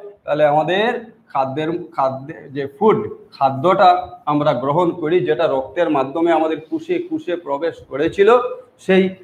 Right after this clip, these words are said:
খাদ্যবস্তুটা ভেঙে যাবে। ভাঙতে গেলে কিসের সাহায্যে ভাঙবে? Oxygen, in presence of oxygen, অক্সিজেনের উপস্থিতিতে ভাঙবে। আবার আমরা দেখব যে অক্সিজেন ছাড়াও খাদ্যবস্তু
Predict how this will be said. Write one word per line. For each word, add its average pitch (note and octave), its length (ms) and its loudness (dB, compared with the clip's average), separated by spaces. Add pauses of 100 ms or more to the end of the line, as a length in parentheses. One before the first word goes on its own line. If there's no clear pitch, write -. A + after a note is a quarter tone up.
খাদ্যবস্তুটা D#3 1080 2 (680)
ভেঙে D#3 360 4
যাবে। A2+ 320 -6 (960)
ভাঙতে E3+ 340 0
গেলে G3 440 0 (320)
কিসের G#3 320 -2
সাহায্যে F3 500 -4
ভাঙবে? F3+ 680 0
Oxygen, E3+ 520 0 (100)
in D#3+ 180 2
presence D#3+ 480 -2
of F3 200 -2
oxygen, C#3 600 -2 (320)
অক্সিজেনের F3+ 560 4
উপস্থিতিতে D#3 580 0
ভাঙবে। D#3 600 2
আবার E3 220 6
আমরা F3 200 6
দেখব C#3+ 360 2
যে F3+ 100 2
অক্সিজেন D#3 460 -2
ছাড়াও C#3 360 0
খাদ্যবস্তু D3 840 -2